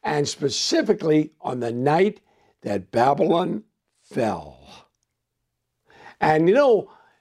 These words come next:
uh, Belshazzar said, "If anyone can interpret the handwriting on the wall, I will make him third ruler of the kingdom."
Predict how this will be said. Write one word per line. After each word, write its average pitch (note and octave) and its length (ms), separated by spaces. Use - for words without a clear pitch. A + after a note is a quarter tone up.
uh, F3 220
Belshazzar G3 600
said, F3+ 240
"If D#3+ 120
anyone G3 480
can D#3 160
interpret C#3+ 520
the A#2+ 140
handwriting C3 580
on A2+ 140
the G2+ 80
wall, C#3 420
I D#3+ 140
will D3+ 160
make D3+ 240
him C3+ 180
third G#3+ 560
ruler D#3 260
of C3+ 100
the C3+ 100
kingdom." D#3+ 380